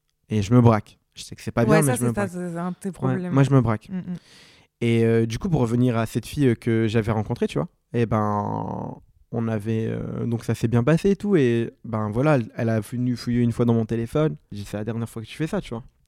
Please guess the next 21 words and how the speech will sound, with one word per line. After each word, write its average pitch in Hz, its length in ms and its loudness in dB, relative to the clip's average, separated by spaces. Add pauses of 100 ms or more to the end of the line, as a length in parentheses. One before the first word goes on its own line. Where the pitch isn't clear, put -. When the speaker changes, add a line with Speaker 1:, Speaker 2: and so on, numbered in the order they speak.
(200)
Speaker 1:
Je - 80 -20
t'aime 101 180 -6
bien, 139 260 4
mais 117 120 2
là, 123 220 2
ça 113 160 -8
part 107 160 -10
un 104 80 -8
peu 113 120 -8
trop - 160 -6
loin 160 220 4
et 131 80 0
tout. 170 220 -2
Euh, 123 200 0 (320)
tu - 80 -18
me 107 60 -8
fais 117 120 -6
des 113 140 -6
crises 151 340 -4
et 113 80 -4
tout. » 156 460 -2